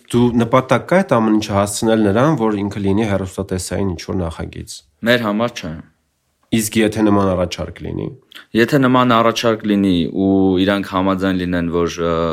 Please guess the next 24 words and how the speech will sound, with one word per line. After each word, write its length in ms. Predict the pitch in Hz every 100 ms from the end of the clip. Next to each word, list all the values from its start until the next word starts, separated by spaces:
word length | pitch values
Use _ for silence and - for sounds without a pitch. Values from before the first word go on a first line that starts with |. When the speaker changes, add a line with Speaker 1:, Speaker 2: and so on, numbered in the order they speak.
| 80 69 - _ _ - 82
Speaker 2:
ոչ 240 | 85 101 98
մի 160 | 101
ռեդակտորա 600 | 87 90 85 82 90 80
չի 200 | 78 87
լինելու, 380 | 82 80 85 127 151 - -
Speaker 1:
Մհմ։ 320 | 85 87 95 - _ -
Speaker 2:
ուրեմն 380 | 87 98 117
հա։ 140 | 98 73 - _ _ _ _ _ _
Speaker 1:
Դու 100 | 107
էլ 140 | 104 82
ես 100 | -
օքեյ 280 | 82 - 80
այդ 100 | -
ամեն 300 | 50 85 90
ինչի 160 | -
հետ։ 180 | 50 - _
Speaker 2:
Եթե 300 | 107 113 127
ռեդակտորա 540 | 107 107 110 104 107 101
չի, 140 | 104
եթե 300 | 104 107 123
իրանք, 400 | 117 110 110 -
ը, 140 | 101 95 95 95
մեզի 300 | 92 104 95
ասեն, 320 | 98 - 101